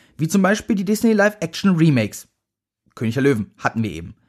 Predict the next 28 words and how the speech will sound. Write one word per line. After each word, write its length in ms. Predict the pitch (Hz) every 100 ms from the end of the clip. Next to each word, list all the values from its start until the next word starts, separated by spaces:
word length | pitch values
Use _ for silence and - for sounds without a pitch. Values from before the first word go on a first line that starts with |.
| _ _ _ _ -
Deren 260 | 165 247 240
primäre 400 | 208 196 180 -
Aufgabe 520 | 262 - 147 139 139
es 120 | 135
ist, 340 | - 208 -
die 80 | 135
heutigen 500 | 113 120 - 147 120
Eltern 340 | 110 117 117 180
ins 220 | 123 -
Kino 260 | - 123 131
zu 140 | 151
locken, 400 | 147 160 220 247 - - -
weil 160 | 135
diese 360 | 123 110 151 190
ihren 240 | 151 123
Kindern 260 | 120 131 165
natürlich 400 | 147 - 156 160
gerne 200 | 123 131
das 320 | 107 107 -
zeigen 340 | - 147 151 151
möchten, 360 | 151 - 202 - -
mit 240 | 131 - _ _
was 280 | _ - 180
sie 140 | 262 392
als 220 | 277 -
Kinder 280 | - 107 90
toll 220 | - 76
fanden. 400 | - 104 98 -